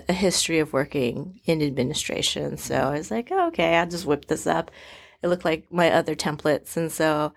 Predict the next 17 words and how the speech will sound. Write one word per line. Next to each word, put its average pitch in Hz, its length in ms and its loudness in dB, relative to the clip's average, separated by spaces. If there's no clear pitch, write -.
that's - 420 -2
how 180 480 4
I 165 220 4
got 160 220 2
involved. 135 680 -2
So 160 460 -2
that 175 220 2
was, 175 440 0
uh, 147 500 -8
pro 247 160 2
bono 226 420 4
work 196 340 2
for - 180 -4
a 196 60 -2
few 180 460 -2
<laughs> - 340 -2
years. 196 640 4